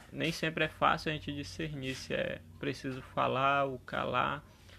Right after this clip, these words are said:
se é preciso fazer ou ficar, se é preciso dizer sim ou não. Então o Espírito Santo, ele nos ens-, nos, nos dá essa ajuda pra gente tomar as decisões segundo a vontade de Deus.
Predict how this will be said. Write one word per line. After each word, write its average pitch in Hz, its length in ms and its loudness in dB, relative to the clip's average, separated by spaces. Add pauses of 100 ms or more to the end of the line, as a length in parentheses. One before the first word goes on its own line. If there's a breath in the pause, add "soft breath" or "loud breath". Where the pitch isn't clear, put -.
(140)
se - 140 -6
é - 20 -6
preciso 135 500 -4
fazer 127 680 0
ou 139 40 -2
ficar, 131 640 -4
se - 100 -12
é 139 60 -6
preciso 135 440 -6
dizer 127 360 -4
sim - 320 -8
ou 139 120 -4
não. 123 320 -4 (480 loud breath)
Então 147 220 -4
o - 20 -4
Espírito 165 480 -4
Santo, 160 360 -4
ele 160 120 0
nos 160 320 -2
ens-, - 280 -6
nos, 147 600 -4
nos 139 240 -4
dá 143 180 4
essa 156 240 0
ajuda 147 500 0 (360 loud breath)
pra 143 140 4
gente 143 260 -4
tomar 147 600 2 (240 loud breath)
as 139 160 2
decisões 139 560 -2
segundo 156 520 0
a - 20 0
vontade 156 560 -2
de 165 140 -4
Deus. 110 420 -4